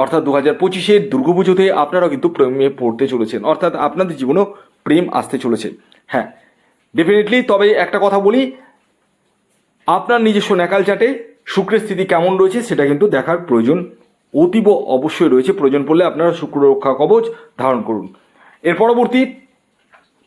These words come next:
পাঁচ নম্বর যে রাশির নাম বলবো, যে রাশি দুর্গাপুজোতে, অর্থাৎ এই দুর্গাপুজোতে প্রেমে পড়তে চলেছেন, সেটি হচ্ছে ধনু রাশি। ধনু রাশির জাতক ও জাতিকা যদি আপনি হন, তাহলে আপনারাও কিন্তু এই দুর্গাপুজোতে প্রেমে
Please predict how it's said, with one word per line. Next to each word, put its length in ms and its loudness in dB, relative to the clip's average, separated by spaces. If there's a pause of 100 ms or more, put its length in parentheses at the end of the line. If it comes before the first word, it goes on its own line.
পাঁচ 220 0
নম্বর 260 2
যে 80 4
রাশির 320 2
নাম 180 -2
বলবো, 180 4 (880)
যে 100 4
রাশি 220 2 (120)
দুর্গাপুজোতে, 520 2 (280)
অর্থাৎ 200 0 (140)
এই 140 4
দুর্গাপুজোতে 520 2 (180)
প্রেমে 240 2 (120)
পড়তে 280 0
চলেছেন, 280 0 (1200)
সেটি 240 0
হচ্ছে 200 -2 (340)
ধনু 220 4 (100)
রাশি। 240 -2 (160)
ধনু 200 4
রাশির 340 0
জাতক 320 2
ও 20 4 (100)
জাতিকা 320 0
যদি 120 0 (100)
আপনি 220 0
হন, 100 2 (100)
তাহলে 260 -2 (540)
আপনারাও 320 0
কিন্তু 180 -6 (680)
এই 100 0 (400)
দুর্গাপুজোতে 540 0 (500)
প্রেমে 240 4